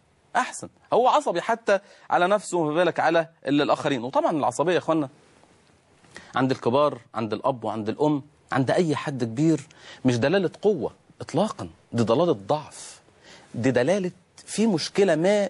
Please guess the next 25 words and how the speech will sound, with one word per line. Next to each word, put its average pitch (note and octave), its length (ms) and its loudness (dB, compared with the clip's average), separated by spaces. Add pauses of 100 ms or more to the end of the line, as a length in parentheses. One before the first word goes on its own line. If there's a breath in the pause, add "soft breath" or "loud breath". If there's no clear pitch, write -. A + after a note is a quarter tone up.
نفسية F#3 500 0
موجودة C#3 500 2
بشكل G3 280 0
أو D#3 100 6
بآخر، D#3 380 2 (380 soft breath)
في B3+ 140 -4
دلالة G3 460 2 (200)
ضعف F#3 460 -4
ثقة F3+ 320 0 (220)
بالنفس C#3 540 0
موجودة E3 340 0
عنده. F#3 300 -2 (320 soft breath)
زي C3+ 160 0
ما G3+ 40 0
بقول A#3 120 2
لحضراتكم G#3 380 -2
مش C#3+ 120 -4
دلالة، G#3 340 4 (200)
آه، C#3 880 0
قوة، A#3+ 220 4
دي C3+ 100 -2
دلالة F3+ 180 2
ضعف. G#3+ 460 -4 (280 soft breath)
وفي A2+ 80 -8
الحديث: E3+ 420 -2